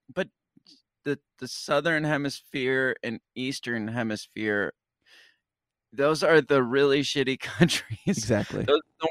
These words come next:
Speaker 1: ones nobody wants to live in and are, like, migrating to the north and the west.
Speaker 2: Yep.
Speaker 1: Anyways.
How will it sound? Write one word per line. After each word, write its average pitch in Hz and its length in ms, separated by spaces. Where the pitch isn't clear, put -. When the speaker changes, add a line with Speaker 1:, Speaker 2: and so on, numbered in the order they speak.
Speaker 1:
ones 151 200
nobody 151 500
wants 131 300
to 123 120
live 107 360
in 107 280
and 110 200
are, 101 280
like, 101 200
migrating 101 640
to 107 180
the 104 120
north 104 360
and 98 180
the 92 80
west. - 460
Speaker 2:
Yep. 107 200
Speaker 1:
Anyways. 135 200